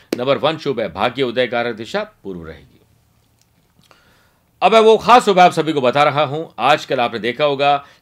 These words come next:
कि पिछले कुछ तीन चार साल से, especially दो ढाई साल से, बिजनेसमैन का कहीं पैसा फंसा हुआ है, नुकसान हो जाता है, धोखा हो जाता है। Especially जब पैसा फंस जाता है, तो जब वो नहीं निकलता है, तो हमें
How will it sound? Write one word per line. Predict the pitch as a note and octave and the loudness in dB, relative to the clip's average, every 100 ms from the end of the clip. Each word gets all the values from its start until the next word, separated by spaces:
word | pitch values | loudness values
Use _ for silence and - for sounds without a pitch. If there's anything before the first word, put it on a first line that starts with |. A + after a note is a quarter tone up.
| - | -10
कि | B2+ | -8
पिछले | D3+ C#3 D3 | -6 -6 -6
कुछ | C3 C3+ | -6 -8
तीन | C3+ C3+ | -8 -4
चार | C#3+ | -2
साल | C3 C3+ C3 | -2 -2 -4
से, | C#3 C#3 - | -4 -6 -6
especially | F2+ B2 A2+ A#2 | -12 -12 -10 -8
दो | G#2 A#2 | -6 -2
ढाई | B2+ | -2
साल | C3 C3+ C3 | -2 -4 -6
से, | C#3+ C#3 - _ _ _ - | -8 -10 -12 _ _ _ -4
बिजनेसमैन | C3 C3+ D3+ B2 C#3 | -2 -2 -4 -6 -6
का | C#3 | -6
कहीं | B2 B2+ | -6 -6
पैसा | A2+ B2 D3+ | -4 -4 -4
फंसा | B2+ C3 | -6 -4
हुआ | C3 C3 | -4 -4
है, | C3 B2+ | -4 -4
नुकसान | G#2 - C#3 | -8 -8 -6
हो | C3+ | -6
जाता | A#2 B2 B2+ | -4 -4 -4
है, | A#2+ | -6
धोखा | G#2 G#2 C#3+ | -8 -6 -4
हो | A2+ | -4
जाता | A2+ A2 | -4 -6
है। | A#2+ A#2+ - - - | -6 -8 -12 -20 -18
Especially | C#3 E3+ D#3+ C#3+ | -8 -6 -6 -6
जब | C3 C3+ | -6 -4
पैसा | C3+ C3+ | -4 -6
फंस | C3 F3 C#3+ | -4 -2 0
जाता | B2+ A2 | -2 -2
है, | B2+ | -4
तो | - | -4
जब | B2 B2+ | -6 -6
वो | B2+ | -6
नहीं | B2 C#3+ F#3+ | -6 -4 -4
निकलता | D#3 B2+ A#2+ | -2 -4 -4
है, | B2 C3 B2+ - _ - | -4 -4 -6 -12 _ -8
तो | B2+ | -6
हमें | - B2+ D#3 D#3+ | -2 0 0 0